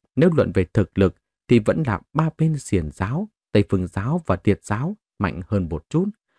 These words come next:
Các liên minh tiên đạo, liên minh ma đạo, mặc dù có không ít tán tu, cũng có rất nhiều cường giả, nhưng chẳng qua đều là tự mình làm chủ,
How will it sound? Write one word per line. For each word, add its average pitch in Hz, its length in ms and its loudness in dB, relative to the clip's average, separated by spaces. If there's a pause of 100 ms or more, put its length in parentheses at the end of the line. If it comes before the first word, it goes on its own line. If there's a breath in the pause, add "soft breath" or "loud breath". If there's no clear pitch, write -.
(320)
Các 127 160 0
liên 90 180 2
minh 92 240 2
tiên 90 260 0
đạo, 87 200 -4 (200)
liên 101 240 2
minh 90 200 -2
ma 90 240 -8
đạo, 80 240 -4 (340)
mặc 131 200 2
dù 113 140 4
có 139 180 0
không 156 160 0
ít 170 220 -2
tán 175 320 -2
tu, 160 220 4 (300)
cũng 127 220 2
có 151 180 -2
rất 202 200 0
nhiều 92 140 0
cường 87 320 -2
giả, 90 280 -6 (380)
nhưng 143 320 6
chẳng 98 180 -2
qua 151 300 0 (200)
đều 120 140 4
là 104 80 2
tự 90 200 0
mình 95 320 0 (120)
làm 95 200 -4
chủ, 85 300 0